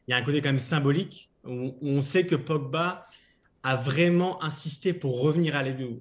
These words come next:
Lui est persuadé que c'est le moment idéal parce qu'il y a le mondial,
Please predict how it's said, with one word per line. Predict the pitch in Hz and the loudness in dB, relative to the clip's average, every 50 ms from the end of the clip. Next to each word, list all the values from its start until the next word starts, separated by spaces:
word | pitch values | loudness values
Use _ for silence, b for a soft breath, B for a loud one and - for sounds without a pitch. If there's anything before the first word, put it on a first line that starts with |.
| - - - | -12 -10 -4
Lui | 151 156 170 185 220 - - | 0 2 2 2 2 0 -2
est | 135 - | -4 0
persuadé | - 185 175 180 - - - 165 143 139 139 170 190 185 b b b b b b b b b _ _ _ _ _ - | 0 0 0 0 -4 -4 -2 0 0 2 2 0 0 0 b b b b b b b b b _ _ _ _ _ -4
que | - 180 175 180 190 190 - - | 0 2 4 4 4 2 0 -4
c'est | - - - - 156 | -10 -12 -8 -4 -2
le | 147 151 | 0 2
moment | 160 156 156 156 151 156 | 2 2 2 0 0 -2
idéal | 185 165 139 151 165 170 170 165 151 - - - - | -6 -4 0 2 2 2 2 2 -2 -4 -10 -14 -14
parce | 123 - - | -14 -12 -8
qu'il | - 147 | -4 -2
y | 135 | -2
a | 123 | -2
le | 127 | -2
mondial, | 131 135 127 120 143 147 143 127 113 107 | -2 -4 -2 -2 -2 -2 -2 -4 -6 -10